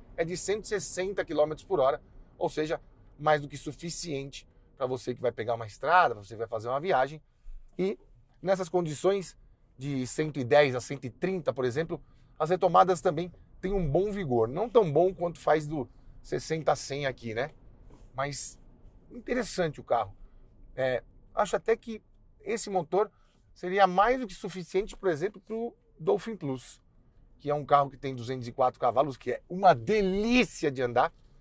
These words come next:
faz de zero a cem na casa dos sete segundos, mas mesma coisa que acontece com o Yuan Plus. Ele, muitas e muitas vezes que você dá um pouco de pé, ele dá uma, uma cantada de pneu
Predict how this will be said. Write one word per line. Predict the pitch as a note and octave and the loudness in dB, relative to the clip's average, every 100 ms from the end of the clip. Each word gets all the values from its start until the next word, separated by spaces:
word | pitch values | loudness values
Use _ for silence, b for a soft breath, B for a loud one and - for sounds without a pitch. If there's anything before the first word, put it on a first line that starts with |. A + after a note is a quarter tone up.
| - - | -20 -6
faz | A2+ | -6
de | A2+ | -2
zero | B2+ | 0
a | A#2 | 0
cem | - | -2
na | B2 | -6
casa | B2 B2 | -4 -4
dos | A2 | -6
sete | - A#2+ - | -4 -4 -4
segundos, | E3 D#3+ A3 - - - _ _ _ | -8 -6 -8 -12 -20 -20 _ _ _
mas | - F#3 G#3 - - - _ _ _ - | 2 4 4 0 -12 -20 _ _ _ -4
mesma | E3 G3+ G3 G#3 | 2 4 6 6
coisa | G3+ G3 | 6 6
que | G3 | 4
acontece | G3 F3+ F3 F3+ F#3+ | 2 2 2 2 0
com | F3+ F3+ F3+ | 0 0 0
o | E3+ | -2
Yuan | F3 E3+ F3+ | 0 4 2
Plus. | F3 D3 A#2+ - - - - _ _ _ _ | 2 -2 -2 -6 -18 -20 -20 _ _ _ _
Ele, | C#3+ D#3+ E3+ - - - _ _ - - - | -6 -4 -6 -10 -20 -20 _ _ -18 -16 -8
muitas | D3+ G#3 B3 A3 | -2 0 8 8
e | F#3 | 8
muitas | F3 E3+ D#3+ | -2 2 4
vezes | C3 D3 C#3+ | 4 -2 -4
que | |
você | - C3+ | -4 2
dá | C#3 | 2
um | C#3+ | 2
pouco | C3+ C#3+ D#3+ | -4 -4 -4
de | F#3+ | -10
pé, | - D3+ D#3 - _ _ _ - | -2 -2 -2 -12 _ _ _ -16
ele | C3 C#3+ C#3+ B2+ A#2 | -10 -8 -6 -6 -4
dá | G#2+ B2 | 4 4
uma, | C3+ C3+ B2 A2+ G#2+ - - - | 4 4 4 2 -2 -6 -12 -16
uma | A#2 B2 A#2 | -10 -8 -8
cantada | B2 A#2 B2+ A#2+ | -8 -4 -4 -4
de | A#2+ | -8
pneu | B2 A#2 C3+ | -10 -4 -4